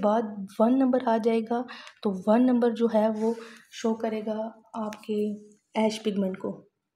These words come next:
सिक्स point one, one means कि इसमें fashion color ऐड है। फैशन color कौन है? वन किसको present कर रहा है?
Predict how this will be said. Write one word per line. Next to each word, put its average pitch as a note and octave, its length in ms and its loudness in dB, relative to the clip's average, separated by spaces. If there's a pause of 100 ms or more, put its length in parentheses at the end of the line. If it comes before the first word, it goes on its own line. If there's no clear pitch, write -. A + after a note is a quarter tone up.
(1400)
सिक्स - 640 -6
point C4 320 2
one, B3+ 260 0 (520)
one A#3 160 4
means B3 360 2
कि - 140 -6
इसमें A3+ 440 -2 (240)
fashion B3+ 360 0
color A#3 220 0
ऐड G#3 260 0
है। G#3 80 -4
फैशन A#3 320 -4
color B3 220 2
कौन B3 240 0
है? A#3 80 2
वन A3 240 2
किसको B3+ 280 -4
present A#3+ 420 0
कर A#3+ 140 -2
रहा A#3 260 0
है? B3 220 -4